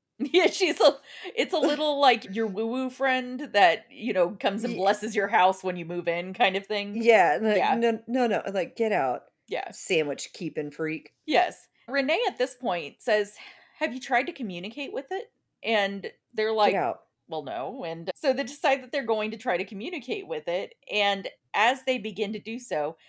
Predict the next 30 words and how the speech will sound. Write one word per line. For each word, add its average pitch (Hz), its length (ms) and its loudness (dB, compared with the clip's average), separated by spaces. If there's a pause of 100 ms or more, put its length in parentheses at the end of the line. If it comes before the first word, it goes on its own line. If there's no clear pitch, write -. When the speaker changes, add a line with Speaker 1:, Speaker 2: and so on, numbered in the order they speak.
(180)
Speaker 1:
a 190 120 -2
loud 190 540 2
wind 190 400 -4
starts 143 420 -6
to 170 100 -10
rush 160 280 -4
down 170 200 -2
the 151 60 -12
stairs. 139 540 -10 (480)
Over 247 440 2
the 262 80 -6
top 226 400 -4
of 202 120 -12
the 190 100 -4
banisters, 180 880 -6 (140)
a 147 80 0
whole 233 480 -2
bunch 214 240 -2
of 226 100 -6
objects - 500 -2
start - 280 -8
to 175 80 -10
be 151 300 -16
thrown. 135 520 -6 (460)
And 185 180 0
this 190 140 -4
is 156 160 -16
mattresses, 190 800 -2 (120)
bedding, 165 440 0 (200)
boxes, 165 560 -2